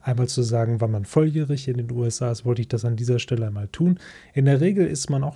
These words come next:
dort mit achtzehn Jahren volljährig. Es gibt bestimmte Ausnahmen, weil die verschiedenen Staaten das einzeln handhaben. Das heißt, es gibt Staaten, da ist man erst mit neunzehn volljährig und anscheinend Staaten, wo man erst mit einundzwanzig volljährig ist.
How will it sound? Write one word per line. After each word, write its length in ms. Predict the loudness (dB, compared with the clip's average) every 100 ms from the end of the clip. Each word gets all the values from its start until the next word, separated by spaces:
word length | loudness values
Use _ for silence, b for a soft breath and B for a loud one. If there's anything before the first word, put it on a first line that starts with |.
| -4
dort 420 | -2 -2 -6 -6
mit 160 | -6 -4
achtzehn 380 | -8 -4 0
Jahren 220 | 0 0 -2
volljährig. 640 | 2 2 4 2 0 -4
Es 160 | -8 -8
gibt 180 | -8
bestimmte 500 | -6 -6 -6 -4 -4
Ausnahmen, 600 | 0 0 0 -2 0 0 0
weil 140 | 0
die 80 | 0
verschiedenen 580 | -2 -2 -2 -2 -2 -2
Staaten 540 | -4 -2 -4 -2 -2
das 180 | -2 -2
einzeln 400 | -4 -4 -4 0
handhaben. 460 | 0 0 -2 -4 -8 B B B
Das 120 | -2
heißt, 140 | 0
es 140 | 0 -2
gibt 180 | -6 -4
Staaten, 280 | -4 -4 -4
da 80 |
ist 160 | -6 -4
man 120 | -4
erst 200 | -4 -6
mit 100 | -2
neunzehn 520 | 0 2 2 0 0 B B B
volljährig 540 | -4 0 2 2 0
und 100 | 0
anscheinend 380 | -2 -2 -2 -2
Staaten, 460 | -4 -6 -4 -6 -4
wo 100 | -2
man 160 | -2 -2
erst 220 | -4 -6
mit 180 | -8 -2
einundzwanzig 640 | 2 2 2 -4 -4 -6
volljährig 540 | -2 -2 -2 -4 -6
ist. 240 | -8 -8